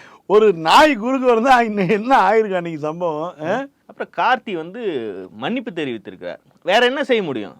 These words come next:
Speaker 2: அதிகாரத்துல வேற இருக்க.
Speaker 1: இல்ல, கூடுதலாக வந்து
Speaker 2: உங்க ஊருடைய லட்சணம்.
Speaker 1: ஆ-, ஆந்திரா மார்க்கெட் இருக்கு இல்லையா, ஆந்திராவினுடைய மார்க்கெட்டுங்கிறது வந்து சூர்யா, கார்த்தி ரெண்டு பேரும் வந்து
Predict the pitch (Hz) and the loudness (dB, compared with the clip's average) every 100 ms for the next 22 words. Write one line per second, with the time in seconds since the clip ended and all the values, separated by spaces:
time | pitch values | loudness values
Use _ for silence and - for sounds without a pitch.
0 | - 160 262 285 262 214 208 196 156 127 | -4 0 4 4 4 2 2 2 0 -2
1 | 117 156 208 156 - 156 220 220 226 208 | -4 -6 -6 -10 -4 -2 0 2 4 4
2 | 196 175 262 311 311 302 262 233 185 254 | 0 0 4 6 6 4 4 4 2 0
3 | 262 254 233 208 214 147 143 202 247 247 | 0 0 -2 -2 -2 -2 0 0 0 0
4 | 226 160 180 254 226 196 170 131 127 110 | 0 2 2 2 -2 -8 -10 -12 -14 -14
5 | 110 110 165 208 208 190 175 156 143 139 | -14 -8 -8 -2 -2 -2 -4 -8 -8 -6
6 | 180 185 175 151 143 127 123 175 254 214 | -6 -6 -12 -10 -10 -12 -14 -14 -14 -12
7 | 165 143 123 - 208 240 214 185 170 160 | -10 -12 -14 -12 -10 -6 -6 -4 -6 -6
8 | 156 147 165 180 190 170 165 214 170 | -8 -8 -8 -8 -8 -10 -10 -10 -10